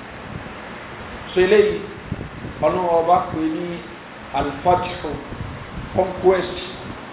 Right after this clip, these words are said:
ló jẹ́. Ọlọ́run ọba pè ní conquest. Ọlọ́run ọba wá ń sọ yìí pé, "لا يستوي من أنفق منكم من قبل الفتح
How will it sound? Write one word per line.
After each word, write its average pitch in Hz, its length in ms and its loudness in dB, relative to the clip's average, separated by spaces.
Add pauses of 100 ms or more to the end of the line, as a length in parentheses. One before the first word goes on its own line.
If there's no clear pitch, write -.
(180)
ló 151 160 -2
jẹ́. 165 260 6 (2250)
Ọlọ́run 160 280 4
ọba 165 220 8
pè 160 160 2
ní 139 140 -4
conquest. 151 600 0 (1300)
Ọlọ́run 233 260 8
ọba 214 160 8
wá 220 160 8
ń 220 120 2
sọ 214 140 0
yìí 214 140 2
pé, 220 180 4 (360)
"لا 202 240 6
يستوي 196 680 0 (360)
من 151 200 -2 (120)
أنفق 180 580 2 (140)
منكم 180 420 -4
من 151 260 -6
قبل 185 260 2
الفتح 180 520 0